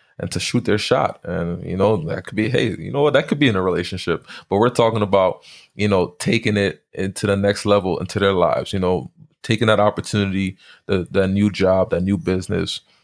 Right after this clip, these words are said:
um, taking steps in order for you to, to really grow as a person and, and come out of that comfort zone. And before you leave, um,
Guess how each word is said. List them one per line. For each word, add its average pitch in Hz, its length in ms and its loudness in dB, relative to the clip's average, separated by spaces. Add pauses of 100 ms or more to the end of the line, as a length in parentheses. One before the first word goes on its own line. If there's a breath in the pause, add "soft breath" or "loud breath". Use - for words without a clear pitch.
(160)
um, - 440 -6
taking 113 300 0
steps - 520 0
in 101 120 -2
order 98 160 4
for 95 180 -4
you 98 500 0
to, 92 540 -4 (340)
to 98 120 -4
really 101 440 2
grow 95 600 0 (100)
as 101 200 2
a 95 60 0
person 92 720 -4
and, 92 560 -6
and 90 220 -6
come 95 200 -2
out 90 140 2
of 87 80 0
that 85 160 -4
comfort 90 340 -8
zone. - 280 -8 (360 loud breath)
And 101 80 -6
before 107 300 2
you 170 120 4
leave, 107 400 2 (420 soft breath)
um, 98 600 2